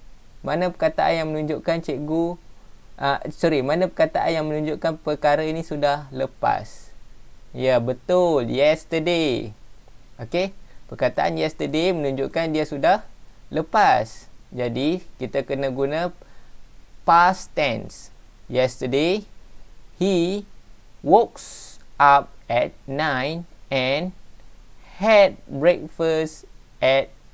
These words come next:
a restaurant. Okey? Now,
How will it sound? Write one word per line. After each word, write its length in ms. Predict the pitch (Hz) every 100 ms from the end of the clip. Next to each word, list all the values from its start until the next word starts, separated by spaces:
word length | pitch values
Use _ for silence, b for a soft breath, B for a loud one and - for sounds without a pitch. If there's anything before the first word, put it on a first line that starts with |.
| - - -
a 320 | 131 127 123 117 - 120
restaurant. 720 | 127 131 - 123 113 107 - - - - - - - - - - - - b b b -
Okey? 320 | 127 165 254 - - - - - - - - - - - - - -
Now, 480 | 147 175 147 -